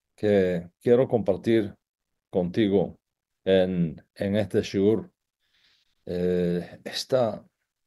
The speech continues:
esta tremenda aparente disonancia, aparente contradicción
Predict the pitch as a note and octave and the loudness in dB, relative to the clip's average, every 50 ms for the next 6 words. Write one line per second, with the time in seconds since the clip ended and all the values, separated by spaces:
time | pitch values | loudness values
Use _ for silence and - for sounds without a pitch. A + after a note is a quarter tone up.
0 | _ _ _ _ _ _ _ _ _ - G#2+ G#2 G2+ - - B2+ B2+ - - A2 | _ _ _ _ _ _ _ _ _ -8 -6 -6 -6 -2 2 2 4 4 2 0
1 | G#2 G2+ G2+ A2 A#2 A#2+ A2 A#2 A2+ G#2+ F#2+ F2 - _ _ _ _ _ _ _ | 0 0 0 0 -2 0 0 0 0 -2 -4 -4 -8 _ _ _ _ _ _ _
2 | _ - - G#2 G2+ A2+ B2 B2 C3 B2 G#2+ G#2+ G2+ - - G2 F2+ F#2+ G#2+ A2+ | _ -6 -2 0 2 2 2 2 0 -2 -2 -2 -4 -4 -6 -6 -4 -2 -2 -2
3 | A2 G#2+ G2+ - - A#2 A2 G#2+ G#2 F#2 - - - - D2 D#2+ F#2+ G2 A2+ G#2+ | -2 -4 -6 -6 -2 0 2 2 2 2 0 -4 -8 -8 -6 -6 -4 -4 -6 -6
4 | - G#2 F2 F2 F2 D#2+ E2 D#2+ D#2+ - - - - - F#2 F#2+ F#2+ F#2+ F#2 F2+ | -4 -4 -4 -2 -2 -2 -4 -4 -8 -12 -14 -14 -8 -6 -2 -2 0 -2 -2 -4
5 | F2+ - | -6 -8